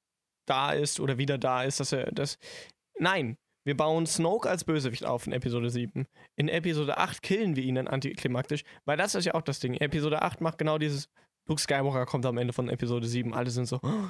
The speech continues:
was wird jetzt passieren?" Episode acht startet: Luke Skywalker wirft das Lichtschwert weg, er ist so, "Oh, Jedi gibt's nicht mehr, bla." Dann trinkt er die Milch von diesen Seelöwen. Ähm,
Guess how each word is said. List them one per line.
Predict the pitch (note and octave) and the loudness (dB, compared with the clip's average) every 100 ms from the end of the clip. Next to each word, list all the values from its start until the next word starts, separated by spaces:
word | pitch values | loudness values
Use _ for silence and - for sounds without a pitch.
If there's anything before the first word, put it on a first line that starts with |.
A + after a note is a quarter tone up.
| E3 | -4
was | C3+ C#3+ | -2 0
wird | C#3 | 0
jetzt | D3 - | 0 -2
passieren?" | C#3+ - E3 D#3+ F3+ _ _ _ | -4 0 2 0 -2 _ _ _
Episode | - A#2 A#2+ C3 | -4 0 0 2
acht | E3+ D#3+ | 0 0
startet: | E3 D3 D3 - | 0 0 -2 -4
Luke | C#3+ C#3+ | -4 -2
Skywalker | - B2+ B2 B2+ C3+ B2+ B2+ - | 0 2 2 2 2 0 -2 -4
wirft | B2 - | -6 -4
das | C3 | -2
Lichtschwert | E3+ E3+ D#3+ C3+ | -2 0 0 2
weg, | C#3 C#3 - - - | 0 -2 -12 -14 -2
er | C#3 | 0
ist | C3 | 2
so, | C3+ | 0
"Oh, | C#3 D#3 D#3 | 2 2 0
Jedi | B2 C3+ B2+ | 0 0 0
gibt's | C3+ - | 0 -4
nicht | - | -4
mehr, | C3 A#2+ | 0 0
bla." | G#2+ A2+ A2 - - - _ | 0 -4 -6 -10 -20 -20 _
Dann | B2+ C#3 | 0 0
trinkt | - D3 C#3+ | 2 0 2
er | C3+ C3 | 0 0
die | A#2+ B2 | 0 0
Milch | C3+ D3 C#3 | 2 0 -2
von | - B2 | -2 0
diesen | A#2+ A#2 A#2+ | 0 0 0
Seelöwen. | D3 F3+ F3 E3 E3 E3+ E3 - - - - - | 0 2 2 2 2 0 -2 -12 -14 -16 -6 0
Ähm, | C#3+ C#3 C#3 | 2 2 0